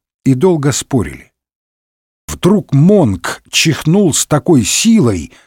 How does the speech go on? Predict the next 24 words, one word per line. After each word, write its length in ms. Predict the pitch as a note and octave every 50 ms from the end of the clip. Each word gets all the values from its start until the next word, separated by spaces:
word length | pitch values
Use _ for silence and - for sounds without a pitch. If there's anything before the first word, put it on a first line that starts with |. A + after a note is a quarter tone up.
| _ -
что 300 | - - - - D#3+ D3
подпрыгнула 840 | - D3+ C#3 - _ - A2 A2 B2+ G3+ F3+ E3+ G#3 G#3 G#3+ G#3+
крышка 500 | D#3+ - - A2+ C3 B2+ - - - G3
гроба. 540 | F3 D3+ A3+ C4 C4+ G3+ B2 - E2+ - - _ _ _ _ _ _ _ _ _ _ _ _ _ _ _ _ -
Капитан 380 | - F2 F#2 G#2 A#2+ C#3 B2+
схватился 580 | - - A#2 B2 A#2+ - E3 D#3 D3+ - - A#2+
за 140 | F2+ A#2 A#2+
сердце 580 | - - G3+ G3 D#3+ - - F3+ F3+ E3 - - - _ _ _ -
и 60 | F#3+
упал 360 | E3+ D#3 - - F3 E3 D#3
в 160 | - F2+ G#2
обморок, 560 | F3 E3 A2 G2 A2 G#2 F#2+ F2+ - - - - _ _ _ _ _ _ -
а 120 | A#2+ A#2+
старший 640 | - - - - - F#3 F#3 E3+ - - - F3+ E3+
помощник, 800 | - - F3+ F#3 F3+ C3+ F2+ - - - - C#2 - - - _ _ _ _ _ _
человек 520 | - - - C3+ C#3 D3 D#3+ E3 F3 C#3 F2+
без 300 | F2 E2+ D3 C#3+ - -
предрассудков, 960 | - - C#3 B2+ A2+ C3+ C#3+ - - - A#3 - - - - G#3 D#3+ - - _ _ _ _ _ _ _
только 300 | - A#3+ A3 E3+ - G#3+
и 80 | F#3+ D#3
сказал, 460 | - - - F3 D3+ F#3 G3+ F#3 D#3
кивнув 480 | - - E3+ D3 E3+ F#3 F3+ C#3+ -
на 140 | E3+ E3+ D#3+
гроб: 380 | D3 C3 C#3+ D#3 D3 A#2+ -